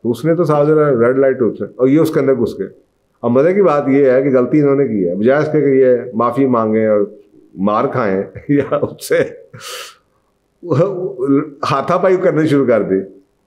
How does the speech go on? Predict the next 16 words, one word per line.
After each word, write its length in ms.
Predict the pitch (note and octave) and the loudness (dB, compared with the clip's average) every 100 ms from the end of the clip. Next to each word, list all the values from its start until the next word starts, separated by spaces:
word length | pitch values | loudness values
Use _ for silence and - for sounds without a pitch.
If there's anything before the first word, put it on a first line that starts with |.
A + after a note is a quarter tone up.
| _ _ | _ _
कि 160 | C3+ C3 | -4 0
तू 200 | D3 E3 | 2 4
निकल 280 | C#3+ C3 D#3 | 2 2 2
जाना 260 | E3+ F3 | 2 2
था, 140 | D#3 E3+ | 0 0
तू, 260 | - - | -2 -2
तूने, 440 | D#3 - F3 F3 F3+ | -2 0 0 2 2
तू 320 | F#3+ - F3+ | 0 0 0
क्यों 280 | F#3 F#3 G#3 | 0 2 2
रुका 280 | F3+ - | 2 0
है? 360 | A#2 - - - - _ _ _ _ _ _ _ _ _ - | -2 -4 -10 -18 -20 _ _ _ _ _ _ _ _ _ -4
अब 140 | C3 | -2
ये 440 | C3+ E3+ F#3 F3+ E3 | 2 2 4 2 0
मिसाल 460 | B2 B2+ B2+ C#3 D#3 | -2 0 0 0 0
है 160 | D#3 | 0
typical, 560 | E3 D#3+ D3 C3 B2+ | 0 0 2 0 0